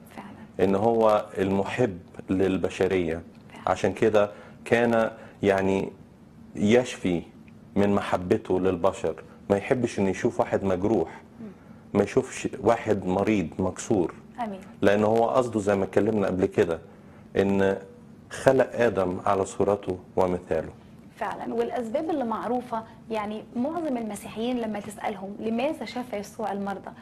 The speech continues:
Speaker 1: يعني ال-، ال-، يعني أنا اتربيت على إني أسمع علشان يثبت ألوهيته.
Speaker 2: مم.
Speaker 1: ده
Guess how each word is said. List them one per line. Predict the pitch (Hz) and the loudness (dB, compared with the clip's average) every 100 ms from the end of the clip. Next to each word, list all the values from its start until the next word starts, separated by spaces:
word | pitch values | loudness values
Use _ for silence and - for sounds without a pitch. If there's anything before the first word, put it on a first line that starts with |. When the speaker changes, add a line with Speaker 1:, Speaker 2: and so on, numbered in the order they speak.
| - - - | -20 -20 -10
Speaker 1:
يعني | 226 233 233 240 - - - - - - | -4 -2 -2 -4 -8 -18 -20 -20 -14 -4
ال-، | 254 247 | -4 -2
ال-، | 247 233 226 | -4 -4 -4
يعني | 220 220 - | -4 -4 -4
أنا | 269 262 - - - - - - - | -2 -2 -2 -6 -12 -18 -20 -20 -14
اتربيت | - 214 190 262 269 | -6 -4 -2 -4 -2
على | 220 - | -4 -2
إني | 226 - | -2 -4
أسمع | 233 - 202 - - - - | -4 -6 -8 -8 -18 -16 -6
علشان | - 247 262 320 285 | -2 -2 -2 -4 -2
يثبت | 302 247 269 - | -4 -4 -8 -4
ألوهيته. | 240 214 190 175 - - - - - - | -4 -2 -4 -6 -12 -20 -20 -20 -4 2
Speaker 2:
مم. | 107 90 85 78 | 4 4 -2 -2
Speaker 1:
ده | 202 | -2